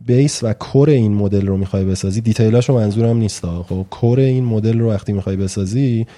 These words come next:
اگه باز کنی کاغذ تو، چه ردایی روی کاغذ میفته، اون بلوپرینت رو به عنوان یک فریم می‌ذارن و می‌گن که این ریوجین بیسش اینه. حالا اون آدمایی که ادوانس تا می‌زنن و اینا دیگه بلدن اینو دیکود کنن که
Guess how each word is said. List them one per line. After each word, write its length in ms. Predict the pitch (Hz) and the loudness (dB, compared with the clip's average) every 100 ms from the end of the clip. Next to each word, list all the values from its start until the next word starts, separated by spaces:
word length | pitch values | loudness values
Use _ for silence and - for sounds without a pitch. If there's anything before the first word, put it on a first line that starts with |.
| - _ - | -20 _ -4
اگه 180 | 120 | 0
باز 340 | 147 135 120 - | 2 4 4 2
کنی 240 | 120 113 | 2 0
کاغذ 400 | 110 110 110 107 | 0 -2 -2 -2
تو، 180 | 107 143 | -2 -2
چه 280 | - 147 131 | 0 0 0
ردایی 520 | 107 98 104 98 92 | 0 -2 -2 -2 0
روی 180 | 92 92 | 0 -2
کاغذ 420 | - 95 92 87 | 0 -2 -2 -2
میفته، 520 | 92 92 85 - 90 90 | -2 -2 -4 -4 -4 -4
اون 180 | 123 127 | -2 -2
بلوپرینت 560 | 113 104 - 117 135 | 0 -2 -2 -2 -2
رو 360 | - 143 143 139 - _ | -2 0 0 -2 -8 _
به 60 | 110 | -4
عنوان 200 | 107 123 | -2 0
یک 380 | 123 127 143 - | 2 2 0 -2
فریم 440 | 123 120 135 139 - - - | -2 2 2 -2 -6 -20 -6
می‌ذارن 560 | 120 120 123 123 123 120 | -2 0 2 2 2 0
و 120 | 107 | 0
می‌گن 280 | 104 107 110 | 0 0 -2
که 180 | - - | -4 -4
این 300 | 113 110 104 | -2 -2 -2
ریوجین 540 | 98 98 98 117 147 | -2 0 0 0 0
بیسش 440 | 135 127 120 120 - | 2 0 0 -2 -2
اینه. 300 | 110 92 78 | -2 -2 -2
حالا 160 | - 123 | -2 0
اون 160 | 151 156 | 2 4
آدمایی 360 | 139 135 147 | 4 4 2
که 180 | - 113 | 0 0
ادوانس 420 | 117 113 110 107 | 0 2 0 0
تا 200 | - 110 | -4 -4
می‌زنن 420 | 110 110 110 110 113 | -2 -2 -2 -2 -2
و 20 | |
اینا 160 | 110 | 0
دیگه 160 | 139 143 | 0 0
بلدن 400 | 127 117 110 92 | 2 2 2 0
اینو 160 | 87 87 | -2 -2
دیکود 440 | 90 85 92 85 | -4 -4 -6 -6
کنن 360 | - 87 85 82 | -6 -6 -6 -8
که 280 | - 82 | -8 -10